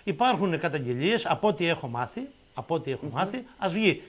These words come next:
Speaker 1: η διοίκηση του νοσοκομείου και ο διευθυντής της ιατρικής υπηρεσίας να μιλήσουν δημόσια για αυτά. Αλλά έχουμε μάθει, γιατί εγώ το έχω μάθει και ως μέλος του ιατρικού, του δουσού, του Ιατρικού Συλλόγου, ότι υπάρχουν καταγγελίες και από τον ίδιο τον γιατρό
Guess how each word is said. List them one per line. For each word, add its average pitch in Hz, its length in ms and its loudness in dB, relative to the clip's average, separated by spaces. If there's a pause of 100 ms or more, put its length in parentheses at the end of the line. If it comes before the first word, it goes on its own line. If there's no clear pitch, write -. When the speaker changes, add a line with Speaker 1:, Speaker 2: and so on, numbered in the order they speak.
Speaker 1:
η 175 100 2
διοίκηση 156 320 -2
του 170 80 -6
νοσοκομείου 165 600 -2
και 165 80 -2
ο 151 40 0
διευθυντής 156 320 -4
της - 100 -6
ιατρικής 156 240 -6
υπηρεσίας 185 320 -2
να 208 80 0
μιλήσουν 202 380 0
δημόσια 185 520 0
για 160 120 -2
αυτά. 160 320 -4 (280)
Αλλά 175 380 4 (640)
έχουμε 220 400 4
μάθει, 156 340 4
γιατί 190 220 2
εγώ 180 160 2
το 196 100 -2
έχω 175 100 -4
μάθει 196 200 -2
και 240 120 0
ως 165 140 2
μέλος 156 320 0
του 151 100 -6
ιατρικού, 131 540 -2
του 135 120 -8
δουσού, 135 280 -2
του 139 80 -4
Ιατρικού 135 340 -2
Συλλόγου, 214 380 0
ότι 220 180 2
υπάρχουν 226 340 2
καταγγελίες 185 640 0 (280)
και 302 200 2
από 240 80 2
τον 220 160 4
ίδιο 160 260 4
τον 151 100 0
γιατρό 120 440 -2